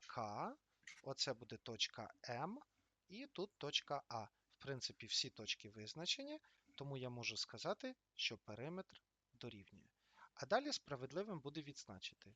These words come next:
Це в нас А Б плюс Б Ц плюс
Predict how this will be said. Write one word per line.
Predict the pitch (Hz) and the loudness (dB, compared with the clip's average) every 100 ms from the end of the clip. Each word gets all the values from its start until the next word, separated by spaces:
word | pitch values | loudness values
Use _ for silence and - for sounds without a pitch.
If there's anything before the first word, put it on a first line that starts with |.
| _ | _
Це | - 143 | -2 0
в | 110 | 0
нас | 101 - - | -2 -4 -4
А | - 185 | 4 4
Б | 131 101 113 - _ _ _ _ _ _ _ _ _ _ - | 4 -6 -8 -14 _ _ _ _ _ _ _ _ _ _ -10
плюс | 135 127 95 - - _ _ _ _ _ _ _ _ _ 160 | -6 -4 0 -2 -2 _ _ _ _ _ _ _ _ _ 0
Б | 165 | 2
Ц | - 110 104 107 165 - _ _ _ _ _ _ _ _ | 2 -2 -2 -8 -10 -16 _ _ _ _ _ _ _ _
плюс | - 139 127 98 - - | -4 0 0 0 0 -2